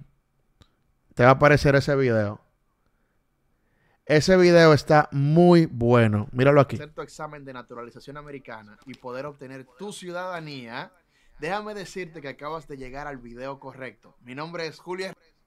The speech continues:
Speaker 1: Ese es el video
Speaker 2: setenta y seis.
Speaker 1: correcto. Fíjate.
Speaker 2: Libertad de religión. You can practice any religion or not practice a religion. You can practice any religion or not practice a religion.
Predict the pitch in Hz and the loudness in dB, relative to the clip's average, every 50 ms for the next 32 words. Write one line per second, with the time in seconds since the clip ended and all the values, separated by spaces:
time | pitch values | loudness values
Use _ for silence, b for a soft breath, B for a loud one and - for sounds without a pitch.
0 | _ _ _ - - 131 147 143 147 160 147 147 - 139 135 135 131 - 131 120 | _ _ _ -2 4 6 6 6 6 6 4 6 4 4 4 4 4 2 2 0
1 | 117 117 110 143 123 117 - - _ _ _ _ _ _ - - 151 147 131 127 | 0 0 0 -2 -4 -8 -12 -16 _ _ _ _ _ _ 0 2 4 6 6 4
2 | 127 131 117 127 135 139 139 - 139 127 135 131 127 131 131 131 131 117 131 131 | 2 0 -4 -8 -8 -10 -12 -14 -18 -18 -18 -16 -16 -16 -16 -16 -16 -16 -16 -16
3 | 127 117 107 107 104 _ _ _ _ _ _ _ _ _ _ _ _ _ _ _ | -16 -16 -18 -20 _ _ _ _ _ _ _ _ _ _ _ _ _ _ _ _
4 | _ _ _ _ _ _ _ 131 147 185 190 190 220 220 208 - - 180 175 170 | _ _ _ _ _ _ _ -8 -6 -6 -6 -6 -8 -8 -8 -8 -6 -4 -2 -4
5 | 160 170 - 139 135 - - 156 185 208 220 226 208 196 175 151 147 156 151 139 | -4 -6 -10 -16 -14 -12 -10 -8 -8 -8 -8 -10 -10 -10 -8 -8 -8 -10 -10 -12
6 | 120 120 110 110 113 _ _ _ _ _ _ _ _ - 127 139 143 143 156 175 | -14 -18 -20 -20 _ _ _ _ _ _ _ _ _ -8 -6 -6 -6 -6 -8 -8
7 | 170 165 - - 165 156 147 - - 135 120 135 131 127 131 123 123 123 120 113 | -10 -10 -8 -6 -6 -6 -6 -8 -12 -14 -12 -12 -12 -12 -12 -14 -14 -16 -18 -20
8 | 117 110 113 _ _ _ _ _ _ _ _ _ _ _ _ _ _ - 123 156 | -20 -20 _ _ _ _ _ _ _ _ _ _ _ _ _ _ _ -12 -10 -10
9 | 170 165 - 214 214 185 - - 190 190 175 165 170 - - 139 131 127 - - | -8 -6 -8 -8 -8 -8 -8 -4 -2 -2 -2 -2 -6 -10 -16 -16 -14 -16 -18 -20
10 | _ _ - - - 208 233 247 240 214 180 160 160 143 139 139 135 117 117 117 | _ _ -14 -10 -8 -6 -6 -6 -6 -8 -8 -8 -8 -8 -8 -10 -12 -12 -14 -18
11 | 113 113 _ _ _ _ _ _ _ _ _ _ _ - 131 131 139 139 160 165 | -20 -20 _ _ _ _ _ _ _ _ _ _ _ -12 -10 -10 -8 -6 -6 -8
12 | 160 165 _ 170 151 147 143 - 139 123 131 123 123 123 117 120 117 117 113 120 | -8 -8 _ -8 -8 -8 -8 -12 -16 -16 -16 -16 -16 -16 -18 -18 -20 -20 -20 -20
13 | 113 117 | -20 _